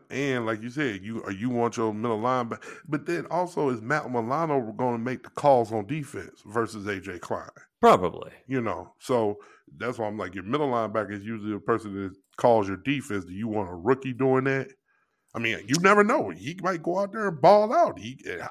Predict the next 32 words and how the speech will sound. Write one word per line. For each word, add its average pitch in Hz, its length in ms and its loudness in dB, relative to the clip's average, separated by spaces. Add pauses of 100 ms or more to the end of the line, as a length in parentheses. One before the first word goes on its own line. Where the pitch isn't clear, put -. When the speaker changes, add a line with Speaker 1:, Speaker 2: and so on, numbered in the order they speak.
(120)
Speaker 1:
I, - 200 4
I 175 200 8
hope 156 340 2
he's 139 200 -8
a 107 60 -2
pleasant 98 460 -2
surprise. - 760 -6 (240)
Speaker 2:
You 127 220 2
never 156 320 4
know, 120 520 4
but 101 320 4
it, 101 260 -4
I 107 120 6
would 95 200 0
say 90 260 2
as 85 120 -4
far 85 240 -2
as 80 120 -8
calling 90 240 -2
the 82 60 -8
plays, 90 600 -2
Matt 90 200 -2
Milano, 82 580 -4 (300)
I 104 80 2
don't 87 240 -2
suspect - 480 -4
is 80 120 -10
going 85 240 -4
to 80 60 -8
leave 82 440 -8
the 76 80 -10
field 80 400 -8